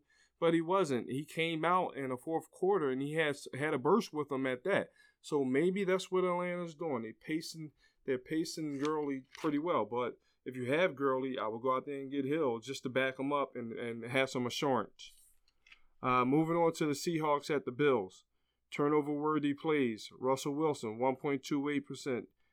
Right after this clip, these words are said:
Josh Allen, three point six nine percent. Um,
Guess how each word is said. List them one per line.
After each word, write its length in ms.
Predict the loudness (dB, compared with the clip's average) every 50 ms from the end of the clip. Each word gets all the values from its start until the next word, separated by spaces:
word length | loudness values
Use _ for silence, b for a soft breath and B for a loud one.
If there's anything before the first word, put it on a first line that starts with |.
| _ _ _ -8
Josh 400 | -4 0 2 2 0 0 0 2
Allen, 400 | 4 4 4 4 2 -2 -6 -10 -14 _ _ _ _ _ _ _ _ _ _ _ -6
three 160 | -2 0 0
point 300 | 0 0 -2 -2 -2 -2
six 280 | -2 -4 -6 -6 -6 -4
nine 280 | 0 0 2 2 0
percent. 400 | -2 -4 -6 -4 -2 -2 -2 -2 -4 _ _ _ _ _ _ _ _ _ _ _ _ _ _ _ _ _ _ _ _ _ _ _ _ _ _ _ _ b b b b b b b -10
Um, 420 | -8 -6 -6 -4 -4 -4 -6 -6